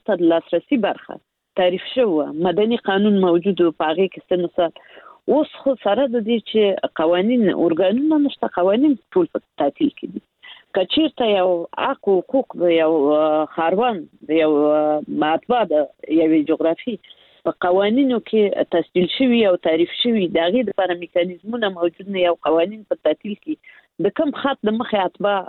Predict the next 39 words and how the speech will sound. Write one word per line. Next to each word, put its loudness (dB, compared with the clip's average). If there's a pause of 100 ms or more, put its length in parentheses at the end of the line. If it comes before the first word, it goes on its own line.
اه، -12
مراجعه 0
وکړي -4
یو 0
ارګان -8 (100)
ته، -12 (800)
اه، 0
و-، 2
خپل -2
حق -4
او -2
حقوق -4
وغواړي. -2 (460)
اه، 2
موجودیت 2
خو -4
په -6
هغه 0
ټولنو -2
کې، -2
خصوصاً -2 (140)
د 0 (1120)
نړۍ 2
په، 2 (680)
د 2 (100)
دریمې 2
نړۍ 0
په 0
هیوادونو 2
کې، 0 (220)
هغه -2
هیوادونه 0
چې -8
د -2
جګړې 0
نه 0
وروسته 0
هیوادونه 0
دي، -12